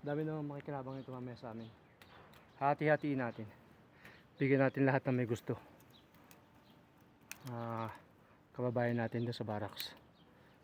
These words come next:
Yung iba kasi ayaw nila ng malalaki.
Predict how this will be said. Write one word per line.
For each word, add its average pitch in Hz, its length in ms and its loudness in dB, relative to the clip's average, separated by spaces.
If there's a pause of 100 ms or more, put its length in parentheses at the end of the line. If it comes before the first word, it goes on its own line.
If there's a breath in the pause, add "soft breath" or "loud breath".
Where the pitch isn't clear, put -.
(3500)
Yung 185 160 0
iba 165 160 2
kasi 170 160 4
ayaw 160 240 10
nila 160 240 6
ng 156 160 4
malalaki. 147 480 0